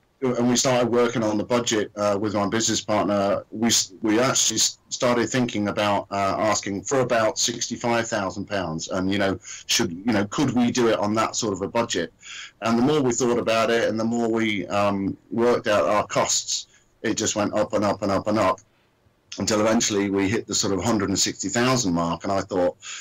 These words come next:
"We're just not gonna get it," you know. And, and I looked at other, uh, music projects on, uh,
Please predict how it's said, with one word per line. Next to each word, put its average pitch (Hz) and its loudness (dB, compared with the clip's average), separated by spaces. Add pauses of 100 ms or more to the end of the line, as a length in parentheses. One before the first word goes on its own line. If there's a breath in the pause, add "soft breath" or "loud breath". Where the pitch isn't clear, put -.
(180 loud breath)
"We're 113 -2
just 110 0
not - 0
gonna 87 -2
get 120 2
it," - 0
you 101 -6
know. 92 0
And, 104 -2
and 110 2
I 117 4
looked 139 2
at 127 2
other, 123 2
uh, 98 -2
music 113 0
projects 98 -4
on, 90 -4
uh, 90 0